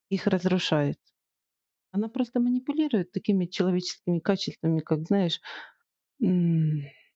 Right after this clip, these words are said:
как бы это сказать, любовь к своему ближнему.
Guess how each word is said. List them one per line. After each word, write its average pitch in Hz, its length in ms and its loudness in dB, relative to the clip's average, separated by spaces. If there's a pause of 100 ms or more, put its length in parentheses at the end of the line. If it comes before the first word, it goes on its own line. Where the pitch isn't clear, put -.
(300)
как 160 140 0
бы 165 120 2
это 175 160 0
сказать, 170 440 0 (180)
любовь 208 300 2
к - 40 -14
своему 190 360 2
ближнему. 160 800 0